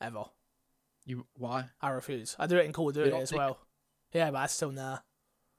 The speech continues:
Speaker 2: Oh.
Speaker 1: I like to always look like I'm the best when I come in.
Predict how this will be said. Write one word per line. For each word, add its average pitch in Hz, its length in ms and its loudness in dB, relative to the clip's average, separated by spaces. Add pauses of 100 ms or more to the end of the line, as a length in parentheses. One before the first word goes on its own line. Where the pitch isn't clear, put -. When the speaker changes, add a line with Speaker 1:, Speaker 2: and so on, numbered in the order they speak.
(840)
Speaker 2:
Oh. 117 240 -12 (380)
Speaker 1:
I 135 60 -2
like 170 180 6
to - 80 2
always 165 340 2
look 156 100 -2
like 139 180 -2
I'm 143 120 0
the 131 80 -8
best 135 320 -2
when 139 80 6
I 127 40 8
come 135 200 -4
in. 131 160 -8